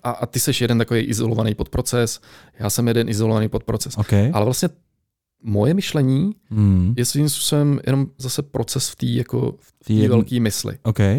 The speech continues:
Speaker 1: Jo? Jo? A, a to, co vidíme kolem sebe, no, to je reflexe toho, jako té velké mysli v té naší malé mysli. Jo?
Speaker 2: Mhm,
Speaker 1: Jo?
Speaker 2: mhm.
Speaker 1: A, takže to je zase jako jiný model. Jo?
Speaker 2: Jo.
Speaker 1: A,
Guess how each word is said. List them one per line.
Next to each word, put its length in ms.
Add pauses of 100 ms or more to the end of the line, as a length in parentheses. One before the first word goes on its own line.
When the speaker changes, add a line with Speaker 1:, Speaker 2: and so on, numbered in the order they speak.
(100)
Speaker 1:
Jo? 340 (120)
Jo? 180
A, 140 (280)
a 60
to, 100
co 140
vidíme 240
kolem 240
sebe, 340 (300)
no, 200
to 160
je 120
reflexe 580
toho, 500
jako 240
té 220
velké 300
mysli 320
v 60
té 120
naší 220
malé 200
mysli. 300 (200)
Jo? 100
Speaker 2:
Mhm, 460
Speaker 1:
Jo? 120
Speaker 2:
mhm. 360 (280)
Speaker 1:
A, 240 (1120)
takže 260
to 180
je 140
zase 240
jako 140
jiný 260
model. 260 (320)
Jo? 60
Speaker 2:
Jo. 240 (520)
Speaker 1:
A, 300